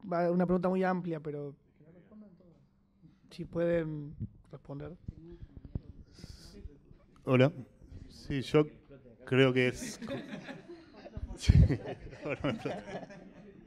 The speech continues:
Speaker 2: No, que, em, creo que la me-, va, la definición que conozco es la de Freud, que decía que lo siniestro es como lo f-, eh, familiar que se vuelve ex-, extraño, digamos, ¿no? Es,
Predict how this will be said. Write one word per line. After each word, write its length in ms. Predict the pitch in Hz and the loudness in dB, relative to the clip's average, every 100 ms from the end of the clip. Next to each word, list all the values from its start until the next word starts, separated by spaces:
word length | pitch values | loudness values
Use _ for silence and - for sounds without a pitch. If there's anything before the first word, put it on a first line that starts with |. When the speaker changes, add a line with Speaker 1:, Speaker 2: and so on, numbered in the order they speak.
| - - - - - - - - | -20 -20 -20 -18 -20 -20 -20 -2
Speaker 2:
No, 120 | 147 | 2
que, 680 | 147 143 135 135 131 127 123 | 8 10 12 10 8 6 4
em, 320 | 120 113 110 104 - | 2 -2 -4 -8 -4
creo 180 | 135 131 | 0 2
que 80 | |
la 120 | 123 123 | 2 2
me-, 180 | 131 | 0
va, 280 | 131 131 113 | 2 2 2
la 120 | 101 | 2
definición 400 | 117 113 120 147 | -2 0 0 2
que 20 | 135 | 4
conozco 380 | 139 143 131 | 4 4 2
es 280 | 123 113 - | 2 -2 -6
la 140 | 113 110 | -4 -2
de 100 | 107 | -2
Freud, 380 | - 127 127 120 | -2 2 2 2
que 80 | 117 | 0
decía 240 | 104 123 | -4 -4
que 60 | 113 | -4
lo 80 | 107 | -4
siniestro 600 | - 110 123 - 120 117 | -4 -2 -2 -2 0 2
es 60 | 104 | 2
como 220 | 120 113 | -2 0
lo 80 | 110 | 0
f-, 120 | - - - - | -2 -18 -20 -8
eh, 240 | 113 104 101 | -2 0 -2
familiar 600 | - 110 110 120 127 123 | -2 -2 0 2 2 2
que 100 | 120 | -2
se 140 | - 113 | -4 -2
vuelve 500 | 113 113 107 104 104 104 | 2 2 4 2 2 -2
ex-, 260 | - - - | -4 -8 -4
extraño, 680 | 120 - 120 113 98 98 95 | -6 -2 2 2 2 -4 -6
digamos, 380 | 98 95 92 110 | -8 -10 -14 -14
¿no? 140 | 123 - - - - - - - - | -8 -8 -8 -14 -20 -20 -20 -20 -18
Es, 180 | 98 | -18